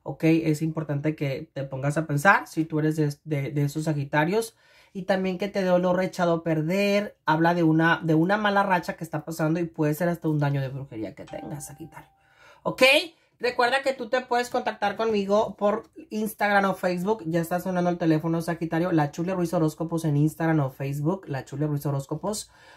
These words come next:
O al correo electrónico la chule ruiz staff con doble F, arroba gmail punto com. ¿Ok? Sale, vale. También te dice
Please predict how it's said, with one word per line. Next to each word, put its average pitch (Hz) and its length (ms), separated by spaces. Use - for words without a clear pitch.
O 233 140
al 269 100
correo 247 220
electrónico 208 480
la 160 140
chule 165 200
ruiz 165 220
staff 185 420
con 165 160
doble 151 300
F, 160 160
arroba 139 300
gmail 139 420
punto - 320
com. - 120
¿Ok? - 160
Sale, 247 340
vale. 240 240
También 233 300
te 269 120
dice 269 500